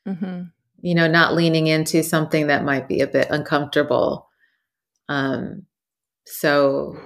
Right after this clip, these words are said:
Speaker 2: and I, I understand why it's a scary topic because it gets so heated, but I think too, that's why we have to learn the skill set to, to, to remain calm within ourselves as we talk about things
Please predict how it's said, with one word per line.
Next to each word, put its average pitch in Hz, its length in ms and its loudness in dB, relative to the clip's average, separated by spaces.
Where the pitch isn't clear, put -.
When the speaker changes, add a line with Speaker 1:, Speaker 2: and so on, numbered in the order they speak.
Speaker 2:
and 269 100 4
I, 311 80 6
I 320 220 2
understand 302 520 2
why 202 200 4
it's 156 320 0
a 170 40 -6
scary 170 420 0
topic 180 440 0
because 175 320 0
it - 120 2
gets 202 220 0
so 185 220 4
heated, 208 600 2
but 165 100 2
I 170 160 4
think 214 360 -2
too, 226 400 4
that's 185 280 0
why 190 420 4
we 175 80 0
have 180 200 0
to 190 120 2
learn 165 260 2
the 165 100 6
skill 160 380 2
set 196 340 0
to, - 240 0
to, - 260 0
to 180 420 -2
remain 190 680 4
calm 185 520 2
within 247 280 0
ourselves 240 480 2
as 175 180 2
we 180 140 4
talk 220 360 2
about 180 440 2
things 156 540 -2